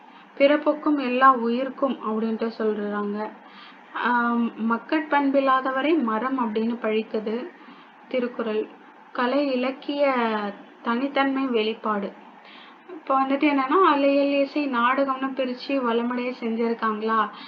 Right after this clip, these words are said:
அப்போ குடிமகனையும் குடிமகளையும் காப்பிய தலைவர்களாக்கி, இது வெறும் அரசர்களை மட்டும் பாடினதில்லை, குடிமக்களையும் வந்துட்டு பாடியிருக்கு அப்படின்னா, அது வந்துட்டு ஒரு தமிழுக்கே உரிய தனித்தன்மை அப்படின்னு சொல்லுவாங்க.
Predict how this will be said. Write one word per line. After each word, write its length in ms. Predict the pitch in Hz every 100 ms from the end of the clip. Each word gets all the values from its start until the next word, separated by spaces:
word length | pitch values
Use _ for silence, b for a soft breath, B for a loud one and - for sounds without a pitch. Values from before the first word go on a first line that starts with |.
| B B
அப்போ 420 | 226 226 220 277 302
குடிமகனையும் 720 | 294 311 302 285 277 277 285
குடிமகளையும் 640 | 285 269 262 254 240 254 277
காப்பிய 440 | 254 254 254 302
தலைவர்களாக்கி, 880 | 294 254 247 247 240 226 214 - 185 - -
இது 140 | 208 208
வெறும் 280 | 220 240 -
அரசர்களை 680 | 233 277 - 330 330 311
மட்டும் 460 | 285 262 - 320 311
பாடினதில்லை, 680 | 254 247 254 226 214 180 180 - - - -
குடிமக்களையும் 760 | 247 311 320 311 302 302 320
வந்துட்டு 220 | 277 269 294
பாடியிருக்கு 680 | 247 233 254 254 247 247 220
அப்படின்னா, 440 | 208 214 226 381 427 B B B -
அது 220 | 240 233
வந்துட்டு 400 | 226 233 330 320
ஒரு 380 | 233 208 202 - - -
தமிழுக்கே 480 | 233 233 285 302 339
உரிய 320 | 302 262 320
தனித்தன்மை 720 | 330 240 262 269 226 226 247
அப்படின்னு 220 | 214 214 226
சொல்லுவாங்க. 520 | 226 208 202 196